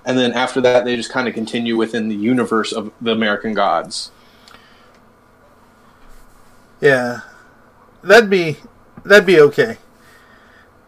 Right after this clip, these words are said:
Speaker 2: But, like, there, there's,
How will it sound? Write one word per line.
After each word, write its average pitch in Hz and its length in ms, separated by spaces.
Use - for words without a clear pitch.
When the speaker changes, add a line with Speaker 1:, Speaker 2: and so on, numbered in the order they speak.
Speaker 2:
But, 143 380
like, 156 160
there, 185 240
there's, 196 480